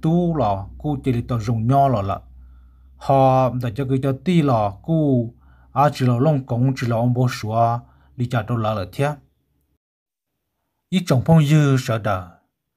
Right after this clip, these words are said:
Nhớ lịch ra đã năng nọ, cú chúng mất thả lọt cho chê chỉ linh nó sư. Ít thầu cơ nọ, cú thầu cho nôn đau trầu. Ở nên số lần số tù và nên tàu. Mỗi nên lúc sư hậu mỗi nông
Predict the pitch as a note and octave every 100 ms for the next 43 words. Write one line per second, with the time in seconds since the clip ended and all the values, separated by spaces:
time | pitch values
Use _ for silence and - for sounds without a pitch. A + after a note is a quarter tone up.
0 | _ _ _ _ _ _ _ _ D#3 F#3+
1 | D3 F3+ F3 F3+ F3 D3 C3+ B2+ B2 A#2+
2 | A#2 - A#2 A2+ A#2+ D#3 - B2+ F#2+ G#2+
3 | G2+ A#2+ - C#3 B2 - A#2+ A#2+ G#2+ G2+
4 | - B2 A#2+ - _ _ _ _ _ _
5 | _ _ _ _ _ D3 C#3 B2 D#3+ D3
6 | C#3+ C3+ C3 B2+ B2+ B2 B2 C3 C#3 B2+
7 | B2+ B2+ D3+ F#3+ G3 G3 G3+ G3 D#3+ A2
8 | G2+ G2+ _ _ _ _ _ _ _ C3
9 | D3 B2 C3+ D3 C3 C3 B2+ B2 G2+ G2+
10 | G2+ G2 F2+ F2+ F2+ _ _ _ - D3+
11 | C#3+ G#2+ G2+ F#2+ F#2+ _ _ _ _ _
12 | _ _ _ _ C#3+ D3+ C#3+ D#3+ - C#3
13 | G#2+ B2 C#3 C#3